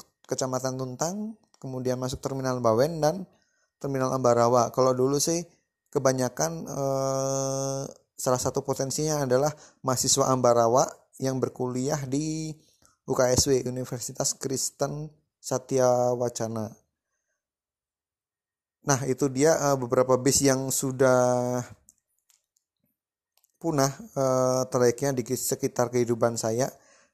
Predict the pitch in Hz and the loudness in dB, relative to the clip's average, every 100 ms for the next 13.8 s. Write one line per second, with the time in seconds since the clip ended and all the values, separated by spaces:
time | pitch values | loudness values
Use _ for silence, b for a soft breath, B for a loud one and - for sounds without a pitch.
0 | _ 135 120 120 123 123 123 139 131 131 | _ -2 -2 -2 -2 2 4 4 2 -2
1 | - 147 147 156 135 139 139 135 127 175 | -4 -2 0 0 4 4 4 2 2 0
2 | 185 - b b b b _ _ 139 135 | 0 -6 b b b b _ _ -8 -4
3 | 135 135 135 135 135 135 135 131 135 131 | -4 -4 -4 -4 -4 -4 -4 -6 -6 -6
4 | 165 139 127 127 131 131 135 139 139 135 | -4 2 4 4 4 2 2 0 -2 0
5 | 131 127 151 170 - 123 110 - - 123 | 2 0 0 -4 0 2 2 -2 -6 -4
6 | 120 123 127 127 120 131 156 139 135 117 | 0 0 0 0 0 2 0 0 0 0
7 | 131 147 - 135 151 - - - b b | 0 0 0 0 2 2 2 -2 b b
8 | b _ 131 131 127 127 - - 151 156 | b _ 0 0 0 -6 -6 0 4 6
9 | 156 151 147 - _ _ _ _ _ _ | 4 4 2 -4 _ _ _ _ _ _
10 | _ _ _ 147 139 135 135 151 143 143 | _ _ _ 0 2 2 0 -2 -2 -2
11 | 135 127 147 131 120 113 127 131 127 120 | -2 -2 2 2 2 0 -4 -6 -2 0
12 | 120 120 123 123 123 - - b b b | 2 0 -2 0 -2 -2 -14 b b b
13 | b 131 117 117 147 139 151 - | b -6 -4 0 2 4 4 0